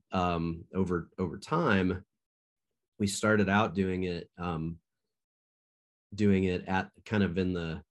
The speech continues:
but in between the music and the sermon, our pastor would do, like, a pastoral prayer time, and we would make communion available during that time. And then eventually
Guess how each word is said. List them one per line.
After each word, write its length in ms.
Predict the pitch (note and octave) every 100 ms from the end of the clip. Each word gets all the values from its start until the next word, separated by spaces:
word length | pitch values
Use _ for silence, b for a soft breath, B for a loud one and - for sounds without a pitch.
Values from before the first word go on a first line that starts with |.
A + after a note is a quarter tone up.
| _ _ _
but 180 | F2+ G2+
in 140 | A2
between 320 | G#2+ G2+ A#2+ A2
the 80 |
music 420 | G2+ G#2 G#2 F#2+ G2
and 200 | F2+ E2+
the 60 |
sermon, 420 | - G#2+ G#2+ F2+
our 200 | E2 D#2+ - -
pastor 340 | F2+ - F2+
would 200 | F2 D#2+
do, 100 | E2+
like, 160 | D#2+ D2
a 40 |
pastoral 440 | - E2+ - E2+ D2
prayer 300 | - A#2 G2+
time, 400 | D2+ D#2+ D#2+ -
and 220 | E2 E2
we 100 | E2
would 180 | E2 E2
make 220 | E2+ -
communion 340 | E2+ E2 E2
available 720 | D#2 E2+ G2+ G2+ D#2+ D#2 D2+ - _ -
during 260 | F2 E2+
that 220 | E2 - -
time. 380 | G2+ F#2 E2
And 120 | D#2+ E2+
then 120 | E2+
eventually 640 | E2 C#3+ D#3 G2 F2 F2